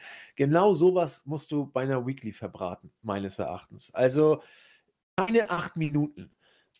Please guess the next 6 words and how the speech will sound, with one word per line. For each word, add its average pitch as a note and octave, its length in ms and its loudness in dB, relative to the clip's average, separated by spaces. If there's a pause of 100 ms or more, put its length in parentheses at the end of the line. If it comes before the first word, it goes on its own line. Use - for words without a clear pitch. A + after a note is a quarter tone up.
Ähm, D#3 380 2
eigentlich G3 760 4
dann E3+ 200 -2
auch D#3+ 240 -2
nur E3 180 -2
diese, D3+ 580 0